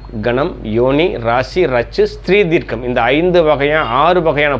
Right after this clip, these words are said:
பொருத்தத்துல ஏதோ ரெண்டு பொருத்தத்துக்கு உங்களுக்கு அலவுடு. ரெண்டு பொருத்தம் கம்மியா இருந்தாலும் நீங்க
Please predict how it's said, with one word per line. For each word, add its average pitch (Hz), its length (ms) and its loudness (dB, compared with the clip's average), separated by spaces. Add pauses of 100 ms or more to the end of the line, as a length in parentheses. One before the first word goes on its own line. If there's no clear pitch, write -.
பொருத்தத்துல 151 460 2
ஏதோ 160 80 2
ரெண்டு 170 400 2
பொருத்தத்துக்கு 160 640 0
உங்களுக்கு 151 260 0
அலவுடு. 110 240 -2 (720)
ரெண்டு 180 300 2
பொருத்தம் 175 400 0 (240)
கம்மியா 160 300 2
இருந்தாலும் 156 380 2
நீங்க 147 120 0